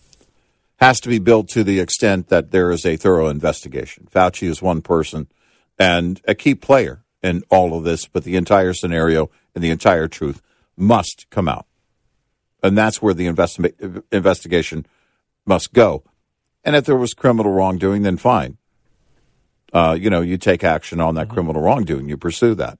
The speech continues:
Speaker 1: no doubt. But the truth is what matters here. And the media and the left have zero interest in that. None.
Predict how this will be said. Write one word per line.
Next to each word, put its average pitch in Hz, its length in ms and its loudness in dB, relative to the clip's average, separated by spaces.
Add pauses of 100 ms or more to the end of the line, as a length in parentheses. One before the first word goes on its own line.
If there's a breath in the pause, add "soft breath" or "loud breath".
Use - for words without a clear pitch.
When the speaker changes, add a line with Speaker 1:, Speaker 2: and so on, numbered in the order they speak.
Speaker 1:
no 85 120 -2
doubt. 98 320 0 (1800)
But 104 160 4
the 101 80 -8
truth 175 380 4
is 87 120 -10
what 95 180 -2
matters 98 380 0
here. - 240 -10 (2750)
And 110 520 2 (640)
the 113 80 4
media 113 500 0
and 107 120 -2
the 95 60 2
left 90 340 0 (440)
have 101 200 4
zero 98 640 2
interest 127 500 -6 (140)
in 76 140 2
that. 65 180 -2 (1700)
None. 208 280 2